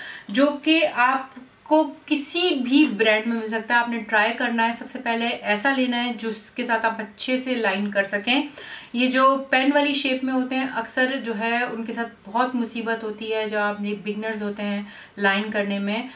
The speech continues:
तो पेन की तरफ तो मैं आपको जाने नहीं दूंगी।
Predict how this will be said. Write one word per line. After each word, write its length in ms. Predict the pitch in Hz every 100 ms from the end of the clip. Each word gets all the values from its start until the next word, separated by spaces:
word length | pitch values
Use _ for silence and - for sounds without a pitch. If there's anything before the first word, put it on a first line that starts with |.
| - -
तो 80 | 226
पेन 400 | 220 254 269 277
की 120 | 269
तरफ 280 | 262 254 247
तो 80 | 254
मैं 140 | 240
आपको 200 | 226 226
जाने 300 | 208 196 196
नहीं 280 | 196 190 202
दूंगी। 460 | 240 240 254 285